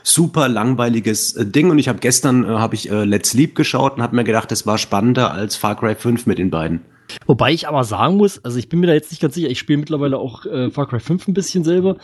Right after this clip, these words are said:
Speaker 2: und zumindest wird es ja von Ubisoft auch beworben als komplette Kampagne im Koop.
Speaker 1: Ja, das ist aber irgendwie, ja, die konnten dann ja irgendwann auch zusammen spielen, aber das hatte ja nicht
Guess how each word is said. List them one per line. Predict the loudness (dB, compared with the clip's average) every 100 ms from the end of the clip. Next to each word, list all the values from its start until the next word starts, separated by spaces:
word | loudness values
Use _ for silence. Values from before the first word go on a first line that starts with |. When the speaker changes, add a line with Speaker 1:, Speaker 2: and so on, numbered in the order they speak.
| -20 -18 0
Speaker 2:
und | 4 4 2 -4 0
zumindest | 4 4 2 0
wird | 0 0
es | 0
ja | 0
von | 2 0
Ubisoft | 0 -2 -4 -6 -8
auch | -8
beworben | -4 0 0 0 -4
als | -6 -6
komplette | -4 0 0 0
Kampagne | 0 -2 0 0
im | 0
Koop. | 0 0 -2 -8 -10 0
Speaker 1:
Ja, | 2 2
das | -2 -6
ist | -6 -4
aber | -4 -2
irgendwie, | 2 2 2 0 -2 -14 -2
ja, | -2
die | -2
konnten | 0 0 0 -2
dann | -2
ja | -4
irgendwann | -6 -8 -8
auch | -8 -8
zusammen | -2 0 4 4
spielen, | 2 -2 4 4 4
aber | -2 -2 0 -2 -6 -20 -18 -16 -6
das | -2 -2
hatte | 0
ja | 2
nicht | 2 2 -2 -16